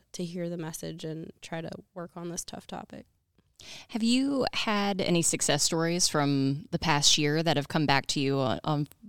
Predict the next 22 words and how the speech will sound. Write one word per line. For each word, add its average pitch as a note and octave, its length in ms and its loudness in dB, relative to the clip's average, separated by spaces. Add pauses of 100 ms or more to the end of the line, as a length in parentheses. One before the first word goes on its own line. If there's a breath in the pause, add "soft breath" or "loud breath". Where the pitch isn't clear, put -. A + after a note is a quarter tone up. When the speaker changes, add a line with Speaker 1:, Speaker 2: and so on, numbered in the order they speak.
(100)
Speaker 2:
as D#3+ 120 0
far B2+ 220 -2
as - 300 -2 (180)
folks F3+ 180 2
that D3 80 -2
attended D#3 440 0
these C#3+ 200 2
workshops - 520 0
and D#3 160 0
what D3+ 100 0
they C3+ 100 -2
got C#3+ 180 2
out D3 160 2
of D#3 120 0
it? E3 160 -2 (520 soft breath)
Speaker 1:
That A#3 220 -6
is F#4+ 140 -2
a F#4+ 60 -2
great A#3+ 260 -2
question. E3 520 -4
I G#3+ 60 -4
don't C#4+ 220 -4